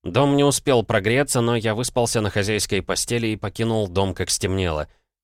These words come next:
Правда, оставил шутку. Теперь при попытке хозяина дома обратиться к охране таунхауса и проверить, что тут и как,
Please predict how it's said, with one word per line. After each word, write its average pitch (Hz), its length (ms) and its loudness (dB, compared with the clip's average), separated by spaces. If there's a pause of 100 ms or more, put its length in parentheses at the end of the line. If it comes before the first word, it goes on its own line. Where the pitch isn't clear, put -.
Правда, 123 300 2
оставил 120 380 0
шутку. 90 500 -2 (300)
Теперь 107 260 -2
при 104 140 0
попытке 101 440 -2
хозяина 92 460 0
дома 92 280 0
обратиться 87 480 -2
к - 60 -6
охране 90 380 -2
таунхауса 92 760 0
и 82 80 -4
проверить, 85 480 -2
что 95 240 -4
тут - 340 -8
и 92 80 -6
как, - 340 -4